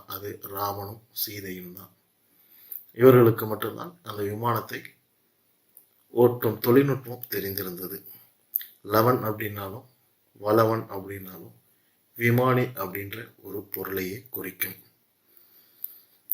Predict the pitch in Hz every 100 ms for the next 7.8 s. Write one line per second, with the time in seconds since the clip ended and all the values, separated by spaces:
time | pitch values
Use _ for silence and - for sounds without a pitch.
0 | - 107 110 131 127 104 107 - - _
1 | _ _ - _ _ _ _ _ _ _
2 | _ - - _ - _ _ _ _ _
3 | - 135 131 - 143 143 110 104 110 107
4 | 107 - - 104 104 101 - _ _ _
5 | _ _ _ _ _ _ _ _ - _
6 | _ _ _ _ _ _ _ _ _ _
7 | _ _ 113 107 107 107 101